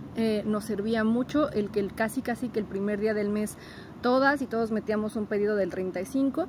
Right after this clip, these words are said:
eh, para mantener un stock pequeño, no una bodega, <laughs> y, eh, hacer envíos a mi cliente a lo largo del mes. Y sí se le gana, porque yo gané mucho y mi unidad ganó mucho,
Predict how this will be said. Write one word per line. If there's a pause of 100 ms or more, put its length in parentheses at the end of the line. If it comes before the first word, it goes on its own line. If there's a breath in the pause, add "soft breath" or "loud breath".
(560 loud breath)
eh,
para
mantener
un
stock
pequeño, (720 loud breath)
no
una
bodega, (120)
<laughs>
y, (420 loud breath)
eh,
hacer
envíos
a
mi
cliente
a
lo
largo
del
mes. (320)
Y
sí
se
le
gana, (260)
porque (280)
yo
gané
mucho
y
mi
unidad
ganó
mucho,